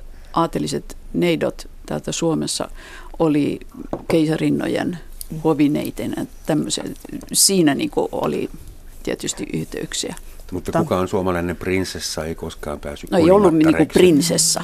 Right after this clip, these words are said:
Speaker 2: No Aurora Karamsin olisi varmaankin
Speaker 1: Niin.
Speaker 2: se keissi,
Speaker 3: Mm.
Speaker 2: mikä hän nyt sitten olikaan tyttö nimeltään.
Speaker 1: Ö, Schönwall.
Speaker 2: Niin oli, joo.
Speaker 3: Mm.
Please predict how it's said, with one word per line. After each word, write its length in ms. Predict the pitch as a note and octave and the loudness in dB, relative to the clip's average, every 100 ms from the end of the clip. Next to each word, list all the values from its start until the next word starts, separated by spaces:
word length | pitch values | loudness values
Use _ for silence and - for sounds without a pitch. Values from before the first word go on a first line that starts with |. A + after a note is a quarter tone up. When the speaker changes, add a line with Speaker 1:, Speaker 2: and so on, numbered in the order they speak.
| F3 | -4
Speaker 2:
No 120 | F3 | 0
Aurora 360 | A3+ G3 D#3+ D#3+ | 2 4 2 4
Karamsin 580 | G3+ E3 A2+ E2+ - | 2 4 0 -4 -8
olisi 220 | - D#3 - | -8 -8 -4
varmaankin 640 | C#3 - - D3+ D#3+ - - - E3 - - - | -4 -4 -6 -8 -6 -6 -6 -10 -14 -16 -18 -6
Speaker 1:
Niin. 320 | G3+ F3+ - D#3+ - | 2 2 2 -4 -4
Speaker 2:
se 320 | - D3 C3 - - - - - | 0 2 0 -4 -16 -16 -16 -2
keissi, 500 | D3 D3 - - E3+ - - - | 0 0 -2 -4 -8 -14 -14 -8
Speaker 3:
Mm. 180 | F2+ E2 - - - - | -8 -8 -14 -14 -14 -8
Speaker 2:
mikä 200 | D#3 C3+ | -6 -4
hän 140 | D#3 | -4
nyt 120 | D3 - | -4 -6
sitten 260 | D3 D3 | -4 -2
olikaan 320 | D3 C#3 - | -2 -2 -6
tyttö 260 | D3 D3 - | -6 -8 -8
nimeltään. 600 | - - - - F#3+ F3+ - - D#3 | -10 -10 -10 -8 -8 -8 -10 -6 -4
Speaker 1:
Ö, 40 | C#3 | -2
Schönwall. 500 | - E3 - - E3 - - - - - | -2 -2 -4 -8 -12 -14 -16 -16 -16 -6
Speaker 2:
Niin 140 | F3 | -4
oli, 200 | C#3+ - - | -4 -8 -12
joo. 80 | |
Speaker 3:
Mm. 60 | - | -12